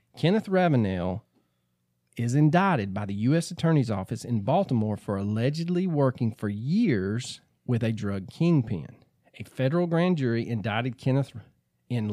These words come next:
late September of twenty nineteen for diversive and diverse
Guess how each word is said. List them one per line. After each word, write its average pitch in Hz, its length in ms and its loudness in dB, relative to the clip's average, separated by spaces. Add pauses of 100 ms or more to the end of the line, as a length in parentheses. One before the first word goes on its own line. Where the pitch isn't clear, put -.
late 123 360 -2
September 131 540 -2
of 120 140 -8
twenty 120 260 2
nineteen 120 560 0
for - 180 -8
diversive 101 840 -6 (1040)
and 110 320 -8
diverse 113 960 -2